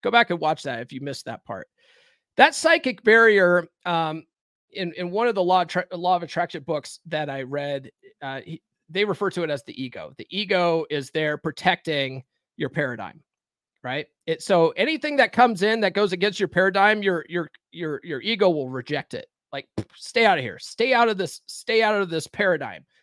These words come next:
I'm protecting this," right? And, and a lot of the reason why is because our, our minds are just sort of designed to keep us alive, keep us breathing, keep us,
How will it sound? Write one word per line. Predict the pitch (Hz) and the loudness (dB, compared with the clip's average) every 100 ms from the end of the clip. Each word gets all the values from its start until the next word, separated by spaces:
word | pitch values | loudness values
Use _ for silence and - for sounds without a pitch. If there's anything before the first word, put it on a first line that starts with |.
| _ | _
I'm | 175 165 | -6 -6
protecting | 170 - 190 175 139 | -2 0 0 -2 -8
this," | 120 - - _ _ _ _ _ _ - | -12 -18 -20 _ _ _ _ _ _ -6
right? | 139 175 - _ _ | -4 -4 -8 _ _
And, | 208 | 0
and | 220 208 220 | 0 0 0
a | |
lot | 220 254 285 | 2 4 4
of | |
the | 233 | 2
reason | 233 247 214 | -2 -4 -2
why | 196 220 214 | 4 6 4
is | 180 | 2
because | 185 196 190 | -2 0 4
our, | 190 - | 4 2
our | 185 185 | -2 0
minds | 214 240 240 202 | 2 2 2 0
are | 196 | 0
just | 190 190 | 0 -2
sort | 226 214 | 0 0
of | 180 | 0
designed | 160 143 165 170 | -4 -2 -2 -2
to | 139 | -4
keep | 170 180 | -6 -6
us | 143 | -6
alive, | 156 135 110 80 - | -6 -6 -8 -10 -10
keep | 196 180 | -8 -8
us | - | -8
breathing, | - 139 127 82 - | -8 -10 -10 -16 -12
keep | - 180 | -8 -2
us, | 170 147 - | -2 -2 -10